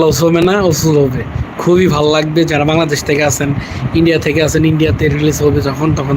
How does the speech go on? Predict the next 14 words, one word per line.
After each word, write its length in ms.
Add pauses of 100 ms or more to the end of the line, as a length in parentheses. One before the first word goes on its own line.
দেখে 180
নিন, 200 (1000)
অস্থির 380
একটা 140
সিনেমা, 420 (1120)
এটা 160 (140)
গ্যারান্টি 360
দিতে 220
পারি। 180 (4000)
এই 80
তো 200
আলহামদুলিল্লাহ 840
ভালো 140 (100)
আছি 280